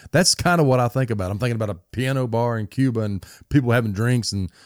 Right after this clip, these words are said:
and, and cigar smoke is just swirling through the air. You, you know what I mean? That's kind of what I see when I hear this song. And, um,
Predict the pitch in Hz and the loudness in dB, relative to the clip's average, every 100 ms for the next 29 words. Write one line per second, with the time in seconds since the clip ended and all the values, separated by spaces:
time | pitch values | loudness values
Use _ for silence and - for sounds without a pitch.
0 | _ - 98 110 113 98 113 110 117 113 | _ -6 -4 -2 -2 -2 0 2 2 2
1 | 113 113 113 101 85 104 - - 113 110 | 2 2 2 -2 -2 -6 -4 -2 0 0
2 | 123 117 117 98 87 107 139 135 139 139 | 0 2 2 0 -2 -4 0 2 2 2
3 | 147 139 123 - - - 135 - 135 110 | 0 -2 -4 -14 -8 -4 -4 -4 -4 -4
4 | 101 95 120 110 98 92 90 98 90 - | -4 -2 -2 -2 -2 -4 -4 -6 -6 -6
5 | 101 95 92 90 _ _ _ _ 95 95 | -4 -4 -4 -8 _ _ _ _ -4 -2
6 | 95 90 98 92 92 90 | -4 -4 -4 -4 -4 -4